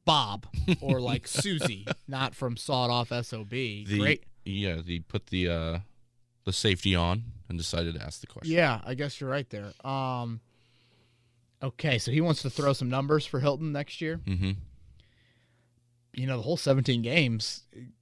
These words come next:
Speaker 1: kinda, I gotta, gotta ingrain that into my
Speaker 2: Right.
Speaker 1: brain a little bit here. I think he's gotta play around fifteen.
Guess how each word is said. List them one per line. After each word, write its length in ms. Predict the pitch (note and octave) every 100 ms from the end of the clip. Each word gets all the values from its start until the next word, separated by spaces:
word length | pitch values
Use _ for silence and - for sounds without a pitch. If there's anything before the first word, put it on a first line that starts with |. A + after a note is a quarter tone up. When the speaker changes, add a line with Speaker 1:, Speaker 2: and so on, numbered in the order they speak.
| _
Speaker 1:
kinda, 320 | - B2 G#2+ - - -
I 100 | A#2
gotta, 260 | B2 A2 - _ _ -
gotta 160 | D3+
ingrain 360 | C#3+ B2+ C3+ D3
that 120 | C3+
into 140 | C3 -
my 60 |
Speaker 2:
Right. 100 | A#2
Speaker 1:
brain 320 | G#2 B2 D#3 B2
a 40 |
little 200 | A2 A2
bit 160 | G#2 G#2
here. 220 | A2 G#2+ _ _ _ _ -
I 80 |
think 180 | D#3 F3
he's 120 | D#3+
gotta 200 | C#3 D#3
play 180 | C#3+ D3+
around 280 | C#3 C3+ B2+
fifteen. 460 | C#3+ - C3+ C3